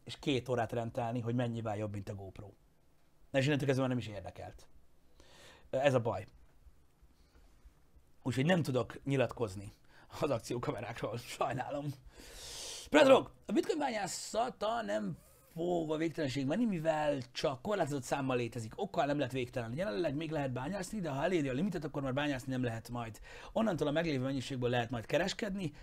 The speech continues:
Kétezer-huszonnégy és kétezer-harminc közé datálják ezt. Ez fontos info egyébként. Ez fontos info. Vanguard Getz, azért kurva nagy poén lesz, amikor lemész kurvázni, és egy bitcoinért kávét és cigit is felszolgál majd,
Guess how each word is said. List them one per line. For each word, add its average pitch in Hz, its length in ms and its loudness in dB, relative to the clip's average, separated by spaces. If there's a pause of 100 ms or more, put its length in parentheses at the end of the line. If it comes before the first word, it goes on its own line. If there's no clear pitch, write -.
Kétezer-huszonnégy 151 720 0
és 135 160 -2
kétezer-harminc 127 840 0
közé 117 240 -2
datálják 110 500 -4
ezt. 107 200 -10
Ez - 140 -6
fontos 185 360 4
info 127 260 -6
egyébként. 107 500 -14 (440)
Ez 135 120 -2
fontos 123 240 -2
info. 131 280 -6
Vanguard 208 360 2
Getz, 233 240 -4
azért 185 160 -6
kurva 226 180 0
nagy 170 120 -2
poén 170 240 -2
lesz, 175 180 -2
amikor 147 200 -2
lemész 160 320 -2
kurvázni, 175 480 2
és 139 120 -2
egy 160 120 2
bitcoinért 151 500 -2
kávét 160 360 -4
és 139 120 -8
cigit 147 240 -6
is 123 100 -8
felszolgál 127 520 -2
majd, 147 260 -2